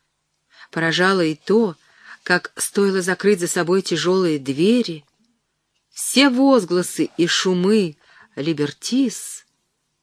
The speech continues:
тут же тонули в её тишине. "Либертис" —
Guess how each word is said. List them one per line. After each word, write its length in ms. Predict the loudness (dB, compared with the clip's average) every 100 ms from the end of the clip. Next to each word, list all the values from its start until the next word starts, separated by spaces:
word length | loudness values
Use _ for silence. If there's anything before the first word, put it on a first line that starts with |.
| _ -4
тут 260 | 2 2 2
же 140 | -4
тонули 600 | -4 -2 2 4 4 2
в 100 | 0
её 220 | -2 -2
тишине. 800 | -4 -6 -6 -6 -8 -10 -10 -16 _ _ _ _ _ _ _ _ _ _ _ -4
"Либертис" — 1000 | 2 2 2 -4 -4 0 0 -2 -14